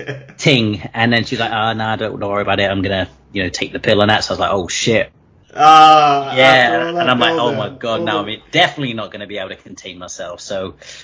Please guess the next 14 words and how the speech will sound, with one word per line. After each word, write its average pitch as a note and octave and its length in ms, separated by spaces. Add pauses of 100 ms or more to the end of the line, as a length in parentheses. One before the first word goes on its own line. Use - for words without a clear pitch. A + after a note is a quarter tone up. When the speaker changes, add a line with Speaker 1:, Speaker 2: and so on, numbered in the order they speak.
(100)
Speaker 2:
but - 300 (120)
I C#3 80
think F#3 200
I E3+ 100
got, - 340 (200)
I, B2+ 100 (420)
I - 60
think E3+ 160
I - 60
got A#3+ 260
into C3 220
my B2 120
head B2 320
so, B2+ 560